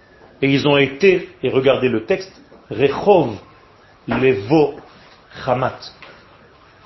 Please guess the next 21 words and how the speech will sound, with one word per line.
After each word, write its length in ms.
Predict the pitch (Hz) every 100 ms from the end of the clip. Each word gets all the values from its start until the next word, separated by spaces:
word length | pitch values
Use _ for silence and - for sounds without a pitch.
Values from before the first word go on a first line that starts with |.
| - 104
dont 160 | 127
les 260 | 123 123 156
initiales 540 | 175 143 - 143 131 131
c'est 120 | 123 107
Rachel. 480 | 123 - 107 87 82 _ _ _ _ _ _ _ _ _ _
Ils 200 | 131 117
ont 140 | 135 120
vu 340 | 135 170 156 - _ _ _ _ _ _ -
le 180 | 135
côté 460 | 139 143 139 160 160
inférieur, 720 | 160 156 151 123 127 113 95 - -
visible, 480 | - 147 143 120 82 - - _ -
comme 200 | 160 147
Rachel, 500 | 135 151 147 110 90
celle 300 | - 143 -
qui 100 | 135
était 180 | 139
dans 120 | 135 131
le 100 | 123
monde 340 | 139 151 117
visible. 460 | 101 127 120 113